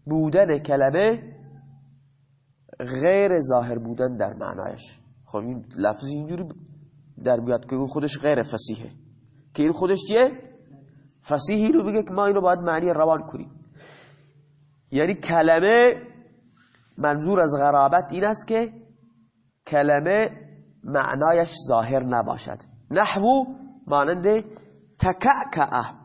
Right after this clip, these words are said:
مانند چی؟ تکعکعه. خب به معنی اجتماع. تکعکعه معنیش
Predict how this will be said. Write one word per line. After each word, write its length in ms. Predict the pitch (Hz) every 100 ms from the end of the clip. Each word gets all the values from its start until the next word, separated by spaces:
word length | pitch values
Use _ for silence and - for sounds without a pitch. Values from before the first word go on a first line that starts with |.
| - _ _ _ _ _ _ _ _ _ _ _ _ _ _ -
مانند 460 | 143 175 220 202 202 220
چی؟ 440 | 262 302 302 - - - - - - _ _ _ _ _ _
تکعکعه. 840 | 156 151 202 226 - 147 120 117 104 - - - _ _ _ _ _ _ _ _ _ _
خب 400 | _ 139 131 131 - - _ _ _ _ - _ _ _ _ _ _ _ _ _ -
به 140 | 165
معنی 440 | 190 196 190 247 -
اجتماع. 600 | 175 143 - 165 131 - - - - _ _ -
تکعکعه 760 | 202 - 220 - 208 - 277
معنیش 360 | 269 240 277